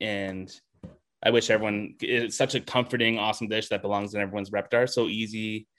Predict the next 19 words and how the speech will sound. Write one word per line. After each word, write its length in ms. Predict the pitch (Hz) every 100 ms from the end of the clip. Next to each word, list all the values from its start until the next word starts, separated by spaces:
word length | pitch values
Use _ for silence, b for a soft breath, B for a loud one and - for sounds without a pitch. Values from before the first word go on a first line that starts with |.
| b b -
Uh, 580 | 101 95 95 92 90 - -
yeah, 120 | 113
that 100 | 110
would 100 | 113
be 60 | 113
my 140 | 107
favorite. 380 | 98 104 98 98
I 80 | 92
think 180 | 98 95
that 220 | 92 110
one 240 | 120 117
that 100 | 113
I 40 | 101
return 380 | 101 98 107 101
to 140 | 101
a 20 |
lot, 340 | 98 98 104 - -
and 200 | 107 107
one 340 | 107 104 101